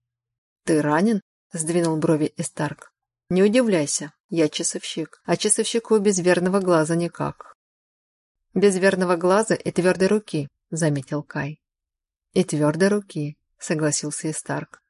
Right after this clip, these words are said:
"Хотя ружьишко у меня так себе, но пристрелять пришлось. Время теперь сложное.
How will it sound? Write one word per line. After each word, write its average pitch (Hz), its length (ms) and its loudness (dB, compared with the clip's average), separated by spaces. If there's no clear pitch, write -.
"Хотя 185 300 2
ружьишко 202 560 0
у 226 80 4
меня 220 260 2
так 247 280 -2
себе, 143 400 -6
но 202 160 2
пристрелять 202 600 0
пришлось. - 640 -6
Время 185 400 4
теперь 185 260 0
сложное. 170 640 -2